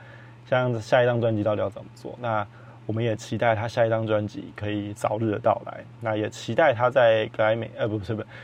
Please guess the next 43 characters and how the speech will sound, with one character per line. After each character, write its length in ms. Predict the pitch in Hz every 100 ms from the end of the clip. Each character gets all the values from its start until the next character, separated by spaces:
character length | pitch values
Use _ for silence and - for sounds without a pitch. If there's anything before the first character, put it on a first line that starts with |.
| -
期 120 | - 131
待 140 | 160
他 140 | 147
在 440 | 147 120 120 123 110 - -
Super 260 | - 120
Bowl 260 | 117 120 104
Halftime 500 | 95 104 - 107 113
上 140 | 107
面 160 | 107 104 113
的 360 | - - - - - - - - -
秀 320 | - 185 139 - -
可 100 | 104
以 160 | 101 107 - - - - - - - -
好 120 | - 95
好 140 | 104
的 60 | -
完 180 | - -
成， 180 | - - - - -
然 80 | 110
后 300 | 107 101 101
祝 80 | -
他 260 | 98 98 95 - - - -
一 40 |
切 140 | - 104
都 80 |
可 100 | 101
以 60 | 113
顺 260 | - 110 107
利。 140 | 104 - - - - -
那 140 | 123
也 300 | 117 107 107 - - - - - - - - -
只 180 | 110
是 240 | 104 123 110
很 240 | 107 104
欢 220 | - 123
迎 80 | 110
他 100 | 110
回 160 | 113 104
归 260 | - 104
这 120 | 101 104
个 60 |
歌 180 | 110 117
坛， 200 | - -